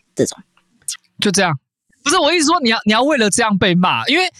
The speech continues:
Speaker 2: 以台湾人的性格，我只要换到那一张名片，只要我们那个团队有一个人换到那一张，我就有资讯了嘛。然后他要每个人在那边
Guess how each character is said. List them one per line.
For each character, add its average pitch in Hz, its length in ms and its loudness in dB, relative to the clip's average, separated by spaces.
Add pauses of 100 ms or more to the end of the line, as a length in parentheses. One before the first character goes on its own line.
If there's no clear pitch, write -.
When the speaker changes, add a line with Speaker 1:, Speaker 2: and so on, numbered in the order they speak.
(120)
Speaker 2:
以 180 160 -2
台 170 220 -2
湾 196 160 0
人 147 340 -2
的 151 160 -2
性 180 320 -2
格， 131 400 -2
我 180 140 -2
只 185 100 -2
要 139 100 0
换 175 280 -2
到 170 160 0
那 151 160 -2
一 151 40 0
张 151 200 -2
名 123 160 -2
片， 143 160 -2
只 151 80 -2
要 202 80 0
我 190 60 -4
们 147 120 -2
那 185 60 -2
个 180 100 -2
团 147 220 -4
队 160 160 -2
有 127 100 -2
一 131 60 0
个 135 100 -4
人 123 140 -2
换 185 240 -2
到 190 160 0
那 165 120 0
一 175 80 -2
张， 160 220 -2
我 139 100 -4
就 160 80 -2
有 151 140 -2
资 135 240 -4
讯 135 220 -4
了 95 120 -6
嘛。 62 60 -8 (440)
然 262 120 0
后 294 60 -4
他 302 160 -2
要 311 100 0
每 175 160 -2
个 160 100 -4
人 160 140 -2
在 208 80 -2
那 220 80 -2
边 214 160 -2